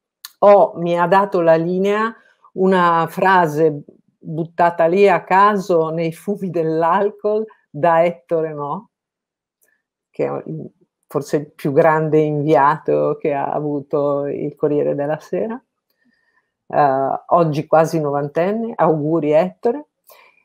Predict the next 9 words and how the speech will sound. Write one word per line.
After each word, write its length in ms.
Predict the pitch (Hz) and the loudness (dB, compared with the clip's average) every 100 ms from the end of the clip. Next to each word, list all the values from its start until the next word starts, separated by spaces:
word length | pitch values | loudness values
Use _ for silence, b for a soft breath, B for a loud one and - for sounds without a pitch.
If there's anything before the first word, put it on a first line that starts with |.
| b _ _ _ _ | b _ _ _ _
eh, 720 | - 165 156 151 147 139 - | 0 2 2 0 -2 -6 -10
che 160 | _ 220 | _ 0
mi 160 | 220 214 | 4 4
ha 60 | |
detto: 800 | 185 156 156 _ 160 143 - _ _ _ _ _ _ - | 6 4 2 _ -2 -2 -4 _ _ _ _ _ _ 0
"Un 200 | 220 196 | 2 4
racconto 760 | 208 202 208 240 254 240 233 | 4 0 0 0 0 -2 -4
senza 580 | 233 - 196 202 202 202 | -2 0 0 0 -2 0
aggettivi". 1040 | 190 160 180 180 _ 143 127 131 135 135 | 0 0 -2 -4 _ -8 -8 -8 -12 -14